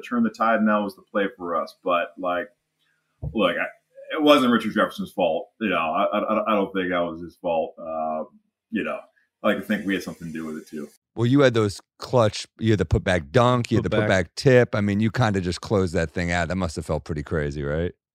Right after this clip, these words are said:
Speaker 1: Yeah, it was crazy. Like, I, you know, obviously not super athletic.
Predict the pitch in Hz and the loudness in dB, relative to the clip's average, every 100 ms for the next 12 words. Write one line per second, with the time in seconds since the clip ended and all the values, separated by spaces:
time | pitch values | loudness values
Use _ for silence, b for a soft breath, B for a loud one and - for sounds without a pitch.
0 | _ _ _ _ _ _ - - 110 104 | _ _ _ _ _ _ -20 -4 0 0
1 | - 117 113 98 69 76 80 - _ 80 | -2 -4 -2 -4 -6 -10 -12 -14 _ -14
2 | 82 - _ 90 76 _ _ _ _ 117 | -12 -14 _ -16 -16 _ _ _ _ 2
3 | 113 117 104 107 107 - _ _ - 120 | 2 2 2 2 0 -10 _ _ -10 -4
4 | 107 - - 92 82 | 0 0 0 -2 -2